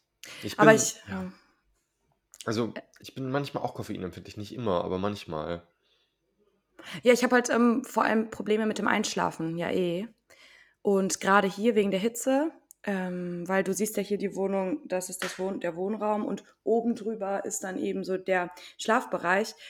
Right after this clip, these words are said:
Speaker 2: Und die, also abgesehen davon, dass hier eh keine Klimaanlage oder so gibt, zieht ja die Hitze doppelt hoch. Alter, es ist halt wirklich schlimm. Ich meine, ich sitze ja auch mit Kühlpack, ne?
Speaker 1: Das haben wir eben schon knacken gehört und dachten, jetzt
Speaker 2: Ja.
Speaker 1: kommt irgend-,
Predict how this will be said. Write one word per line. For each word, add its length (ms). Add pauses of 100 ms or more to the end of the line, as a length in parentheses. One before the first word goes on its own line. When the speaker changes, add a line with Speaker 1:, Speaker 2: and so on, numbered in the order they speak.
Speaker 2:
Und 280 (140)
die, 500
also 140
abgesehen 320
davon, 180
dass 100
hier 120
eh 100
keine 200
Klimaanlage 500
oder 140
so 80
gibt, 300 (100)
zieht 280
ja 100
die 300
Hitze 240
doppelt 420
hoch. 220
Alter, 300 (400)
es 120
ist 140
halt 220
wirklich 240
schlimm. 160
Ich 100
meine, 140
ich 160 (240)
sitze 320
ja 200
auch 80
mit 140
Kühlpack, 420
ne? 220 (1000)
Speaker 1:
Das 160
haben 120
wir 80
eben 120
schon 200
knacken 360
gehört 300
und 140
dachten, 260
jetzt 160
Speaker 2:
Ja. 80
Speaker 1:
kommt 220
irgend-, 260